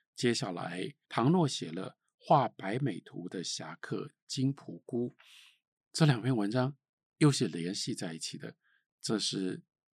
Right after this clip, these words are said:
唐诺证明说，“我真的很努力踩刹车，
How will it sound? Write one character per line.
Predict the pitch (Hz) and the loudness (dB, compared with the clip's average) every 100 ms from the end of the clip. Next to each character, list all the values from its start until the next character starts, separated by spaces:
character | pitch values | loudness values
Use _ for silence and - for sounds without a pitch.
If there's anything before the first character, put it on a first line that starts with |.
| _ - | _ -10
唐 | - 98 | -4 -2
诺 | 117 101 | -2 -2
证 | - 117 | -2 -2
明 | 85 76 | -2 -4
说 | 78 - - - _ _ _ _ | -6 -6 -6 -14 _ _ _ _
，“我 | 135 113 | 0 2
真 | - - 180 | 2 2 2
的 | 165 - _ _ _ | 4 0 _ _ _
很 | - 110 104 | -8 -4 -2
努 | 104 90 | -4 -6
力 | 95 | -8
踩 | - - - | -8 -12 -12
刹 | - - 95 87 | -12 -10 -10 -10
车， | - - - - | -10 -8 -8 -10